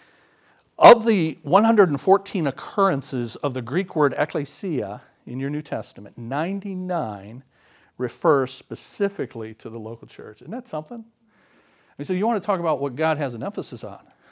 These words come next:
<laughs> Uh, you've got a hundred fourteen references, and you have a handful of them that refer to the universal body, the invisible church, the, the body of Christ, capital B,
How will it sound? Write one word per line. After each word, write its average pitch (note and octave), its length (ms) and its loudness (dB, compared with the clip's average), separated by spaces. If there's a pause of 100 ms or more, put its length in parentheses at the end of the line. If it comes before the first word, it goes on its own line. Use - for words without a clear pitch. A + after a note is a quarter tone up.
(120)
<laughs> C#3+ 80 -6 (1000)
Uh, A#2+ 240 -8 (220)
you've C#3 80 -8
got C3+ 100 -2
a B2+ 40 -4
hundred G3+ 200 0
fourteen F3 380 -2
references, G#2+ 640 -10 (200)
and B2+ 440 -8 (500)
you C#3+ 140 -6
have C3+ 320 -4
a B2+ 120 -6
handful F#3 560 -4
of C3 100 -6
them C3+ 180 -4
that B2 140 -6
refer C3 360 -6
to C3+ 240 -10
the A#2+ 120 -10
universal C3 800 -6
body, G#2 440 -12 (500)
the C3 180 -6
invisible C3+ 540 -2
church, - 540 -14
the, A2+ 120 -10 (220)
the G#2 80 -12
body C#3 380 2
of C3+ 100 -6
Christ, B2+ 320 -8
capital A#2 340 -12
B, G#2 240 -14